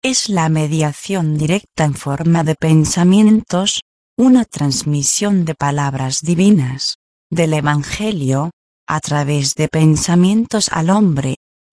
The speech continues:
pero se supone la recepción voluntaria del hombre.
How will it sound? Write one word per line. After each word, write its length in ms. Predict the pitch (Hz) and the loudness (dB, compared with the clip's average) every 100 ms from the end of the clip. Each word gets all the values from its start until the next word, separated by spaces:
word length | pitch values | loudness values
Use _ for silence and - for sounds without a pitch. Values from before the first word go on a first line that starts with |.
| _ | _
pero 240 | 185 180 | -2 0
se 240 | 170 - 190 | 0 0 0
supone 560 | - 180 233 240 208 | 0 0 2 4 4
la 140 | 165 156 | 2 0
recepción 920 | 160 - 151 - - 214 240 226 170 | -4 -4 -6 -8 -4 -2 2 2 2
voluntaria 840 | 160 151 147 139 175 202 196 214 | 0 0 0 0 -2 -2 0 0
del 220 | 175 170 | 2 2
hombre. 500 | 214 214 147 127 127 | 2 2 2 -2 -6